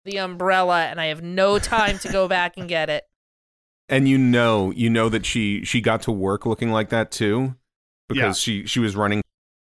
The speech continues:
Speaker 2: six blocks after a bus.
Speaker 1: Yeah.
Speaker 2: Um, and Jerry was just like, "I guess someone forgot an umbrella."
Speaker 3: Nah,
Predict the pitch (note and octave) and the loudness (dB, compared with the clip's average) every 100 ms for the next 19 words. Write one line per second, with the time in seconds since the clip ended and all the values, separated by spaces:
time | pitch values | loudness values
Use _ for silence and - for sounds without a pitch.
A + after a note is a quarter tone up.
0 | _ - A2+ - F#2+ F#2 G2+ F2 G#2 F2+ | _ -6 -4 -2 -2 0 -2 -2 -2 -2
1 | E2+ G2+ - - - E3+ C#3+ - G#2 F#2 | -2 -2 -4 -10 -16 -14 -10 -2 0 0
2 | F#2 F2+ F#2 F#2+ - _ _ _ _ _ | 0 -2 -4 -8 -14 _ _ _ _ _
3 | _ _ _ _ _ _ _ A#2 G2 G2+ | _ _ _ _ _ _ _ -2 -2 -4
4 | A2+ A#2 G2+ G2 F2+ F2 - F#2 - F2 | -2 0 2 2 0 -4 -6 -8 -4 -6
5 | F2 - _ - - - _ _ _ E2+ | -6 -10 _ -20 -20 -20 _ _ _ -12
6 | E2+ - F2+ A2 E3 E3+ G2+ F#2 F2+ F2 | -10 -6 -4 -4 -4 -4 -4 -4 -6 -4
7 | F2 D#2+ F2+ A#2 - _ _ A2 A#2 | -4 -4 -6 -8 -12 _ _ -6 -6